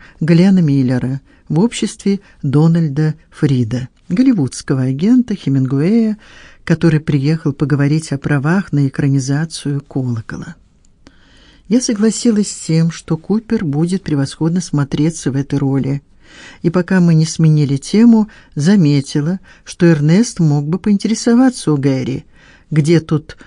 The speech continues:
покупает одежду, он всегда такой элегантный. «Это ты на его лицо реагируешь, миссис Бонджи»,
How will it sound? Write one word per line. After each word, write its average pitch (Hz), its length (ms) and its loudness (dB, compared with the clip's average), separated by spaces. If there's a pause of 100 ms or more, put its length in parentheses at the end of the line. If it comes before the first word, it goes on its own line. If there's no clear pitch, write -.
(120)
покупает 156 580 0
одежду, 147 500 2
он 127 80 2
всегда 135 360 -4
такой 143 380 -2
элегантный. 135 680 -6 (1200)
«Это 202 340 2
ты 254 320 4
на 202 180 6
его 185 240 4
лицо 190 380 2
реагируешь, 147 880 0
миссис 156 500 2
Бонджи», 139 760 -2